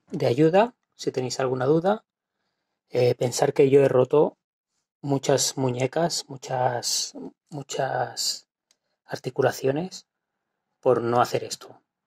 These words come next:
O sea que os recomiendo, eh, que siempre que podáis saquéis el pasador y saquéis la mano a la hora de sa-, de sacar una chaqueta o un abrigo o una figura.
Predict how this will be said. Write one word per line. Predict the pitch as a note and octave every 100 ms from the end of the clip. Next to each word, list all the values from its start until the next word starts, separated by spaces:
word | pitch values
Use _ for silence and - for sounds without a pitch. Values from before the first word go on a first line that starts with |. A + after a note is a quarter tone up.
| _ _ _ -
O | -
sea | C3+
que | - A#2+
os |
recomiendo, | - - B2 C#3 C#3+ D#3 D#3+ B3 - _ _ _ _ _ -
eh, | C#3 B2+ B2+ B2 B2 - - - -
que |
siempre | - - B2+ C3
que | B2+
podáis | C3 B2+ C#3+
saquéis | - B2 C3 -
el | C3+
pasador | C3 C3 C3+ D3
y |
saquéis | - A#2+ B2+ A#2+
la | B2
mano | B2 D3+ G3+ _ _ _ _
a | -
la | B2
hora | A#2
de | C3
sa-, | - B2
de | - C3+
sacar | - B2+ B2
una | B2+
chaqueta | - - D3+ D#3+ F3 E3+ F3+
o | - C#3
un | C#3
abrigo | B2+ C3 B2+
o | C3
una | A#2+
figura. | - A2+ A#2 A#2